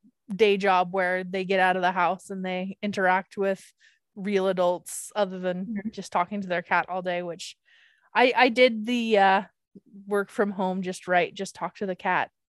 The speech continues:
Speaker 1: thing for a few years. And, uh, I like talking to adults now. <laughs> It's, it's, it's good. Yeah. But so what kind of, you know, you told me before we started recording that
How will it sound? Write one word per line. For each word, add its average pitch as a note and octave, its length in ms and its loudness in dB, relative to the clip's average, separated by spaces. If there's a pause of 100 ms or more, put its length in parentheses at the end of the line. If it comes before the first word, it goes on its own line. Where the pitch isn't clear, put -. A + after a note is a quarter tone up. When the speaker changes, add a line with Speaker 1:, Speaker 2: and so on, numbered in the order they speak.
(500)
Speaker 1:
thing G#3 220 -2
for G#3 140 -4
a G#3 60 -2
few G#3+ 200 -6
years. G#3 440 -2
And, A3 380 -6
uh, G#3+ 220 0 (1300)
I B3 100 0
like A#3 300 2
talking A#3 400 -4
to A3+ 140 -4
adults - 500 -4
now. F#3+ 200 -8 (200)
<laughs> A3 200 4 (500)
It's, - 380 0
it's, - 260 -6
it's - 160 -4
good. - 220 -14 (560)
Yeah. D#4 320 4 (580)
But F#3+ 120 2 (220)
so D#4 280 4
what D#4 440 2
kind G4 320 4
of, - 120 -2 (680)
you C#4+ 120 0
know, B3+ 100 4
you C4 180 2
told D4 320 6
me C#4+ 160 -2
before B3 400 4
we A#3 260 -2
started A3 240 0
recording G#3+ 440 0
that G3+ 180 -2